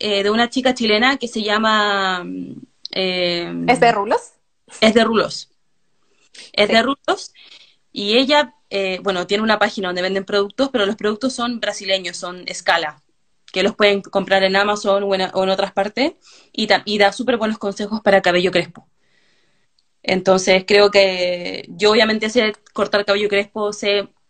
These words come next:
Speaker 1: trabajarlo, puedo dar consejos, pero obviamente la gente es que todas se lo quieren analizar, sí. Y el cabello crespo es muy bonito, es muy bonito, pero requiere trabajo.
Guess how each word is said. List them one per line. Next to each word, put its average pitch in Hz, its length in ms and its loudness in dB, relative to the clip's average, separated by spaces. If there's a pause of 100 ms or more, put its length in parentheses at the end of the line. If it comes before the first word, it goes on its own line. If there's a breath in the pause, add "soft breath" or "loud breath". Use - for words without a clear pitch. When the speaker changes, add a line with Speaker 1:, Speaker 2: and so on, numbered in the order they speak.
(100)
Speaker 1:
trabajarlo, 214 800 -2 (680)
puedo 214 180 0
dar 214 140 0
consejos, 220 560 -4 (400)
pero 202 200 2
obviamente 208 380 0
la 202 80 0
gente 214 320 -6
es 226 80 -8
que 180 760 -2
todas 202 180 4
se 220 100 -2
lo 196 100 2
quieren 196 180 4
analizar, 185 360 -2
sí. 175 360 -12 (100)
Y 190 60 0
el 190 80 2
cabello 202 200 6
crespo - 260 -2
es 202 80 0
muy 226 220 6
bonito, 190 420 0 (260)
es 190 160 -6
muy 226 320 6
bonito, 170 380 0
pero 196 340 4 (540 soft breath)
requiere 190 400 2
trabajo. - 400 -8